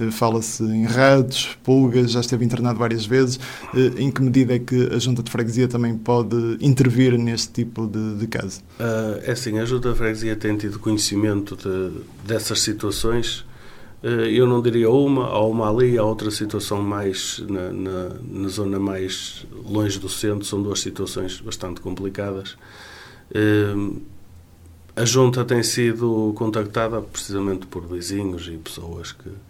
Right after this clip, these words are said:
Speaker 2: que vão passando pelos locais, eh, na tentativa de, de ajudar. Eh,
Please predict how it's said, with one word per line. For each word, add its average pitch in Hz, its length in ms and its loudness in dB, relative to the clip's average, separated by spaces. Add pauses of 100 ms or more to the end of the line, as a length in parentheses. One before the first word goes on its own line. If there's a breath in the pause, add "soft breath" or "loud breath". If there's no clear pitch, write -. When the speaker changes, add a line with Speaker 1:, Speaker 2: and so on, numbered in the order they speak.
(360 loud breath)
Speaker 2:
que - 60 -12
vão 90 180 -4
passando 85 380 -6
pelos 87 280 -8
locais, 95 560 -6 (580 loud breath)
eh, 92 540 -4
na 107 160 0
tentativa 104 600 -2
de, 98 680 -6
de 104 160 0
ajudar. 92 420 -6 (1400 loud breath)
Eh, 147 680 10